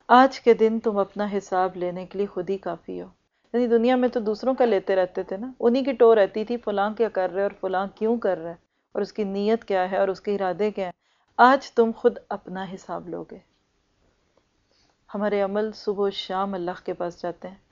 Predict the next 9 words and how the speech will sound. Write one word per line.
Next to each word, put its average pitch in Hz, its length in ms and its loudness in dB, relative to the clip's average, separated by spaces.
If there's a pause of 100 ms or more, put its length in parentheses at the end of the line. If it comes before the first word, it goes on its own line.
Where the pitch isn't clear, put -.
(340)
कुछ 311 260 0
अमाल 240 480 4 (160)
डेली 196 360 2
बेस 190 280 0
पे 185 140 -6
जाते 170 320 -8
हैं। 175 120 -16 (920)
सुबह 262 460 0
से 269 260 0